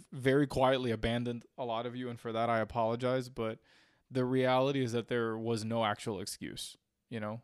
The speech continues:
we just ran out of juice as a team. Like, we had no desire to make Instagram posts or to message people or to make Facebook posts. Like, that desire was gone. I mean, we were just, I don't even wanna say content, but we were just busy doing other stuff,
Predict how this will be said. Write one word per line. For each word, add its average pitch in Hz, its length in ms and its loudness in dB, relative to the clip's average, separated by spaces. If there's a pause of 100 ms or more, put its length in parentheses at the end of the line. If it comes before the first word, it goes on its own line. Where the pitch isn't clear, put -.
(100)
we 127 220 2
just 131 420 0
ran 120 320 -2
out 113 140 -2
of 107 100 -4
juice 107 520 -6
as 117 180 -4
a 110 40 -4
team. 98 380 -8
Like, 98 220 -10
we 127 120 -2
had 120 140 -2
no 131 220 -2
desire 127 480 2
to 110 60 -8
make 101 200 -6
Instagram 165 560 -2
posts 156 540 0
or 101 160 -8
to 95 80 -14
message 156 520 -4
people 151 300 0
or 127 240 0
to 101 60 -10
make 101 260 -12
Facebook 165 440 -6
posts. 151 380 -4 (440)
Like, 117 160 -2
that 170 160 6
desire 151 340 6
was 110 160 -2
gone. 107 380 -2 (180)
I 117 60 -10
mean, 120 340 -8
we 156 140 2
were 143 100 6
just, 127 200 0 (1300)
I 135 80 -6
don't 190 140 -2
even 160 120 0
wanna 139 160 2
say 131 180 0
content, 123 540 -4
but 113 100 -4
we 123 140 0
were 214 80 -2
just 113 200 -6
busy 143 240 2
doing 156 200 4
other 156 180 2
stuff, - 440 -4